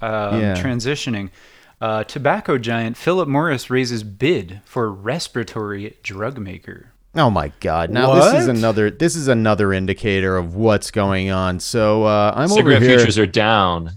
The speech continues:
Speaker 3: Giant
Speaker 2: <sighs>
Speaker 3: leading titans are bailing out of the cigarette, cigarette industry and trying
Speaker 2: Yeah.
Speaker 3: to jump ship.
Speaker 1: Ron, we want you to take over this story and give us a,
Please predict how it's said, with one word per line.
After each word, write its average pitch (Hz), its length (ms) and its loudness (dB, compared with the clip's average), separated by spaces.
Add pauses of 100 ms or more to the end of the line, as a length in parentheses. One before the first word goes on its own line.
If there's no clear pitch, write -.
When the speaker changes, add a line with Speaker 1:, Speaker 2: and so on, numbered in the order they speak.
Speaker 3:
Giant 120 400 2
Speaker 2:
<sighs> - 0 -
Speaker 3:
leading 143 380 2
titans 117 420 2
are 101 140 4
bailing 110 580 0
out 101 140 0
of 101 60 -2
the 95 60 -4
cigarette, 101 460 -4
cigarette 104 380 0
industry 85 560 -4 (320)
and 101 100 -2
trying 113 140 4
Speaker 2:
Yeah. 92 100 4
Speaker 3:
to 82 80 0
jump 120 220 2
ship. - 400 2 (720)
Speaker 1:
Ron, 131 480 0
we 147 160 -6
want 202 280 -4
you 143 160 -4
to 127 420 -2
take 131 260 -4
over 135 200 -2
this 120 180 -4
story 123 380 -2
and 107 160 -6
give 127 160 -4
us 131 160 -6
a, 110 320 -2